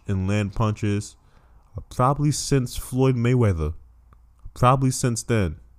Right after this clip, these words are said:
And there are some people in boxing right now who has a wide array in their arsenal. Terence Crawford, like I said, Terence Crawford is one of them. Errol Spence is one of them.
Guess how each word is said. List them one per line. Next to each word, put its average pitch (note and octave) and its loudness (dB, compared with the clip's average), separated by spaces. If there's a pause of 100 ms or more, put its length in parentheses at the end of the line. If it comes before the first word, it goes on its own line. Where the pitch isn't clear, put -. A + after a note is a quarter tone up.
(580)
And F#2+ 2
there D3+ 4
are E3+ -2
some D#3+ -2
people B2+ -2 (840)
in G2+ 2
boxing A2+ 0
right G#2 0
now G2 0
who G2+ 2
has F#2+ 2
a F2+ 0 (960)
wide A#2 2
array G#2 0
in F#2 -2
their G2 -2
arsenal. F2+ -4 (460)
Terence A#2+ 2
Crawford, B2+ 0
like G2+ 0
I G#2 0
said, G2 -2
Terence G#2+ 0
Crawford A#2 -2
is G2+ -2
one B2+ 2
of A2+ 2
them. D#2+ 0 (1500)
Errol A2 2
Spence A#2 0
is F#2+ 0
one A#2 2
of G#2+ 2
them. D#2 -2